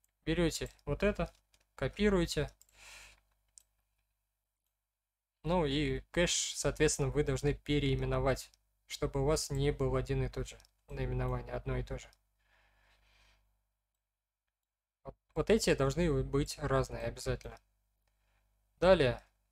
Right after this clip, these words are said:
как вы, когда вы вот это все сделали,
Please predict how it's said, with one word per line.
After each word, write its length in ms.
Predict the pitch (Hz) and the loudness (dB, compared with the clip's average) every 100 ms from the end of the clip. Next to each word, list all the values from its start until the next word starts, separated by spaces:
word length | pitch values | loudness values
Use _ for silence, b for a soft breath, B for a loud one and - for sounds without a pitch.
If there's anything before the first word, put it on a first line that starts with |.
| _ _ _ _ | _ _ _ _
как 220 | - 151 151 | 0 0 0
вы, 200 | 160 - | -4 -4
когда 320 | - 156 165 | 0 4 4
вы 180 | 151 147 | 6 4
вот 180 | 143 147 | 4 2
это 160 | 156 131 | 0 -2
все 160 | - 135 | -4 -4
сделали, 540 | - 143 180 143 | -2 -2 -2 -4